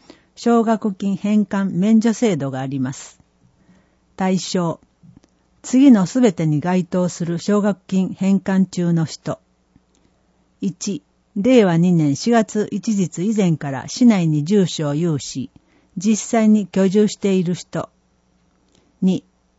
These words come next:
奨学金返還の滞納がなく、市税などを完納している人。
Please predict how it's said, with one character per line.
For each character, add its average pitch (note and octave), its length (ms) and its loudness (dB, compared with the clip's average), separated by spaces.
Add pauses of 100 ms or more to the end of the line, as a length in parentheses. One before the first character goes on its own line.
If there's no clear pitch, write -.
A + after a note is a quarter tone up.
奨 A#3 340 2
学 A3 280 -2
金 G#3+ 240 0
返 G#3 260 0
還 G3+ 280 2
の G3 120 -2
滞 G#3 320 2
納 G#3 200 4
が G3 100 2
な G3 160 0
く、 - 240 -10 (300)
市 C4 240 2
税 F#3 220 4
な E3+ 160 2
ど C#3+ 180 -2
を C3 60 -8
完 G#3 340 4
納 G3+ 160 4
し - 80 -10
て F#3 180 -4
い F3 100 0
る E3 120 -2
人。 - 340 -10